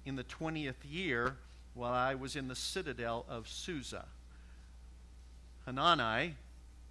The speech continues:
one of my brothers, came from Judah with some other men, and I questioned them about the Jewish remnant that survived the exile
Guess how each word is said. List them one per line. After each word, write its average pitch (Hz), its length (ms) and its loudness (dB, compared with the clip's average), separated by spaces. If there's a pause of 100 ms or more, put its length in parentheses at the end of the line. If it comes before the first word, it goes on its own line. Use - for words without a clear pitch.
(280)
one 135 160 0
of 123 100 0
my 123 160 2
brothers, 123 720 2
came 156 340 0
from 127 320 -2
Judah 131 500 0 (260)
with 123 120 -6
some 127 240 0
other 156 300 4
men, 113 420 -2 (100)
and 135 140 -4
I 131 120 0
questioned 147 640 0
them 113 380 0
about 120 320 -2
the 123 60 -6
Jewish 123 480 -2
remnant 131 480 0
that 117 160 -4
survived 120 560 0
the 120 160 -2
exile 113 560 0